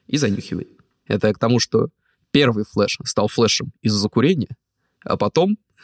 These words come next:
все злодеи вдруг обзавелись плохими привычками. Таким образом, мы получаем довольно-таки парадоксального персонажа, потому что Флэш супербыстрый, но не везде успевает.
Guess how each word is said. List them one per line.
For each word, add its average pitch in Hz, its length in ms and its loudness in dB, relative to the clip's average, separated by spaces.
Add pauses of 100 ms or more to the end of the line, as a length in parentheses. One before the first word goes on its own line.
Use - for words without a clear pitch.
(340)
все - 220 0
злодеи 107 320 2
вдруг 110 260 -2
обзавелись 104 400 0
плохими 117 360 0
привычками. - 500 -8 (800)
Таким 113 260 0
образом, 175 340 4
мы 127 140 2
получаем 143 540 2
довольно-таки 120 600 0 (140)
парадоксального 113 640 0
персонажа, 131 580 -2 (240)
потому 110 280 0
что - 220 -2
Флэш 120 440 2
супербыстрый, - 880 0
но 123 140 2
не 110 120 6
везде 104 240 0
успевает. 104 580 0